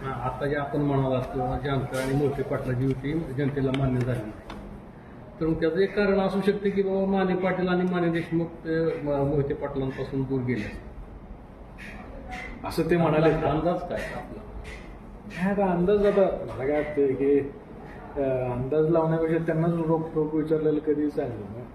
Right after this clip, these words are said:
Speaker 2: आता, अ, आमदारकीच्या काळात मग, अ, त्यांनी, अ, जानकरांचं काम केलं का नाही, इथून प्रश्न सुरू होतो. जर केलं असेल जानकरांचं काम आणि आता जर नाही म्हणत असेल, तर मग त्याला त्या,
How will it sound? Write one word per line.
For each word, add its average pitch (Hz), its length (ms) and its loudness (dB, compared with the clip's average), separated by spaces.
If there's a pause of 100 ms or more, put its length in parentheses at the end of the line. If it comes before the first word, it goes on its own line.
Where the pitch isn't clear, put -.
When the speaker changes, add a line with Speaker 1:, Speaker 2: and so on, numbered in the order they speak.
(840)
Speaker 2:
आता, 147 140 4 (640)
अ, 110 320 0 (760)
आमदारकीच्या 156 560 4
काळात 165 400 6
मग, 165 140 2
अ, 160 760 2 (140)
त्यांनी, 165 500 4
अ, 156 280 4
जानकरांचं 156 720 2
काम 160 260 0
केलं 160 340 4
का 170 140 2
नाही, 143 200 4
इथून 156 220 2
प्रश्न 147 260 0
सुरू 120 200 0
होतो. - 360 -8
जर 127 100 0
केलं 151 300 4
असेल 214 340 4 (1300)
जानकरांचं 139 560 2
काम 139 320 2 (840)
आणि 127 100 -4
आता 127 220 2
जर 165 180 4
नाही 170 240 4
म्हणत 170 140 2
असेल, 175 280 2
तर 190 60 4
मग 185 120 4
त्याला 185 640 6
त्या, 180 440 4